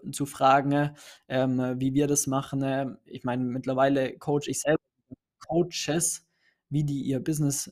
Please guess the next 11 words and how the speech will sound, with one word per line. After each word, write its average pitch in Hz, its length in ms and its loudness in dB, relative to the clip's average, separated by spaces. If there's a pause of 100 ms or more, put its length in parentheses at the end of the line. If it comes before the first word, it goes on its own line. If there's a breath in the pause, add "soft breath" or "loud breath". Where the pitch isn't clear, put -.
s-, - 300 -10
aufbauen 151 600 4
und, 135 340 -4
ähm, 131 240 0
einfach 131 340 -4
strukturieren, 135 640 -2
damit 135 300 -2
sie 127 240 -2
einfach 123 440 -4
vernünftig 131 520 -6
performen. 151 640 0